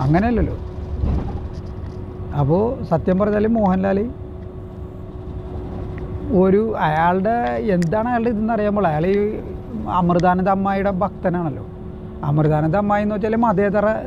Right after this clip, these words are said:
സ്ത്രീയാണ് അവർ, മതേതറയാണ് അവർ. അപ്പോൾ അവരുടെ അടുത്തും പഴ-, പറ-, അവരുടെ സ്വാധീനം കാരണം ഒരിക്കലും ഇയാളെ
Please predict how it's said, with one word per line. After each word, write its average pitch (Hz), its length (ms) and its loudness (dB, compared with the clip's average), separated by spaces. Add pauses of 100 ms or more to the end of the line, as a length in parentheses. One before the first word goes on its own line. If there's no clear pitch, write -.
സ്ത്രീയാണ് 190 440 4
അവർ, 143 80 0 (540)
മതേതറയാണ് 160 720 2
അവർ. 117 80 -2 (920)
അപ്പോൾ 139 160 2 (100)
അവരുടെ 156 260 2
അടുത്തും 165 260 0
പഴ-, 196 240 2
പറ-, 196 220 2 (580)
അവരുടെ 165 420 2
സ്വാധീനം 190 500 2
കാരണം 190 240 2
ഒരിക്കലും 190 240 4
ഇയാളെ 180 160 2